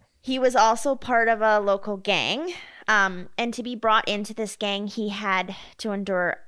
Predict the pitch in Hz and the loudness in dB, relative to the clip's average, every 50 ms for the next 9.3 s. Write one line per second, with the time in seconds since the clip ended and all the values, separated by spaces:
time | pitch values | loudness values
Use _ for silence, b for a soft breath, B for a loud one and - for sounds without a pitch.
0 | - - _ _ - 202 175 175 - 196 214 226 214 196 175 160 - 185 185 175 | -20 -20 _ _ -4 -4 -4 -6 -4 -2 0 2 2 2 2 0 0 0 0 -2
1 | - 170 208 277 - - - 240 220 214 214 - - - 226 226 233 240 240 - | -2 -4 -6 -6 -8 -6 -2 0 0 0 0 -4 -6 -4 -4 -2 -2 -4 -4 -4
2 | - 233 214 208 202 196 196 - - _ _ _ _ _ _ _ _ - 202 202 | -4 -4 -2 -2 -2 -2 -4 -8 -14 _ _ _ _ _ _ _ _ -10 -10 -8
3 | 190 - - - 185 175 165 - _ _ _ _ - 190 202 202 196 190 190 185 | -8 -8 -6 -6 -6 -6 -6 -10 _ _ _ _ -10 -8 -8 -6 -6 -6 -8 -8
4 | - - - 175 175 170 180 - - - - 160 180 185 185 185 185 180 170 151 | -10 -10 -8 -8 -8 -8 -10 -10 -8 -6 -4 -4 -4 -4 -4 -6 -6 -4 -4 -6
5 | 147 127 104 - - _ _ - - 190 - - 139 143 170 - - 180 - 127 | -6 -6 -8 -10 -14 _ _ -12 -12 -10 -10 -10 -10 -8 -8 -8 -10 -12 -10 -10
6 | - 196 - - 117 113 110 - - - - - - 180 180 - - - - - | -12 -12 -10 -8 -6 -6 -6 -8 -10 -12 -12 -12 -12 -12 -14 -12 -10 -8 -8 -8
7 | - 107 98 - - - 220 196 190 - - - 107 104 107 104 107 107 - - | -8 -10 -12 -12 -12 -10 -10 -10 -10 -12 -12 -12 -10 -10 -10 -10 -10 -10 -10 -12
8 | 196 - _ _ _ _ _ _ _ _ _ _ - 175 185 107 107 110 104 107 | -14 -16 _ _ _ _ _ _ _ _ _ _ -12 -10 -8 -8 -8 -8 -6 -6
9 | 107 - - 226 277 | -4 -4 -2 -4 -4